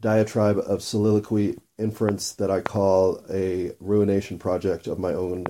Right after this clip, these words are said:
character ruination. It's all my fault. Um, okay, yeah, <sighs> but I have been positively influenced by some people of this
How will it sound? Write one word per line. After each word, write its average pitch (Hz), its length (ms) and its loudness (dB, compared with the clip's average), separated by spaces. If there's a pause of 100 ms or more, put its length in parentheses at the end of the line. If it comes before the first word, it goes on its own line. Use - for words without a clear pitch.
character 87 360 -6
ruination. 95 640 -2 (1040)
It's 107 120 -18
all 117 100 -4
my 113 100 0
fault. 120 340 2 (720)
Um, 120 540 4
okay, 139 340 0
yeah, 165 400 2 (100)
<sighs> 120 400 -6 (640)
but 147 240 2 (760)
I 123 120 -2
have 151 220 0
been 160 320 6
positively 143 680 2
influenced 101 720 -2 (120)
by 113 160 0
some 139 840 2 (160)
people 117 400 4
of 104 160 0
this 104 340 -2